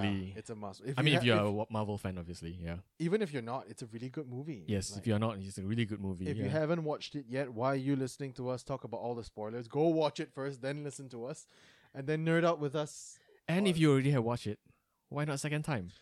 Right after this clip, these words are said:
Speaker 2: Yeah, exactly. Yeah, you know, so what, like, once you've watched this, once you listen to this, watch it a second time, and then remember all the things we mentioned, you know, and then look for even more details, and then, you know, you can contact us on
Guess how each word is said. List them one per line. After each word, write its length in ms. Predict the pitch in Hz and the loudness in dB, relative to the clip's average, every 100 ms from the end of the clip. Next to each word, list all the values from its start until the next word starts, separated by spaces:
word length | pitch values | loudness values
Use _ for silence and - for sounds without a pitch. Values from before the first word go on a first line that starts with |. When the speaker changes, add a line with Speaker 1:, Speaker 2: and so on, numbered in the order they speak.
| _ - | _ -2
Speaker 2:
Yeah, 100 | 190 | 0
exactly. 440 | 180 208 208 214 143 | 2 2 2 0 -2
Yeah, 200 | 170 170 | 0 0
you 160 | 143 | 0
know, 160 | 151 165 | 0 0
so 340 | 175 170 165 - | 4 2 2 -10
what, 220 | 147 151 135 131 | -6 -6 -8 -4
like, 200 | 139 131 | -4 -2
once 260 | 143 175 160 | 0 0 -2
you've 140 | 127 | -2
watched 240 | 139 127 | -2 0
this, 240 | 143 143 - | -4 -4 -4
once 180 | 143 135 | -4 -4
you 60 | |
listen 280 | 120 139 147 | -4 -6 -8
to 60 | 123 | -4
this, 220 | 135 - | -4 -2
watch 200 | 120 - | -6 -4
it 80 | 104 | -8
a 60 | |
second 380 | 101 139 131 139 | -6 -6 -6 -6
time, 240 | 139 135 117 | -4 -4 -6
and 80 | 110 | -8
then 160 | 123 - - - - | -8 -12 -20 -14 2
remember 280 | 170 214 240 | 4 6 6
all 120 | 233 | 6
the 80 | 208 | 4
things 180 | 220 202 | -2 -2
we 80 | |
mentioned, 320 | 202 214 202 143 | -2 -2 -2 -2
you 60 | |
know, 140 | 143 156 | -2 -2
and 140 | 135 | -2
then 140 | 147 151 | 0 0
look 180 | 190 | -2
for 140 | - 156 | 0 -2
even 240 | 143 160 | -2 -2
more 200 | 143 147 | -2 -2
details, 480 | 127 120 123 135 135 | -4 -8 -4 -6 -6
and 100 | 120 | -8
then, 160 | 131 123 | -8 -8
you 80 | |
know, 140 | 117 120 | -6 -6
you 160 | 120 | -6
can 180 | 120 113 | -8 -12
contact 480 | - 151 151 156 - | -8 -8 -6 -12 -8
us 220 | 139 - - | -10 -10 -10
on 260 | 117 117 | -10 -10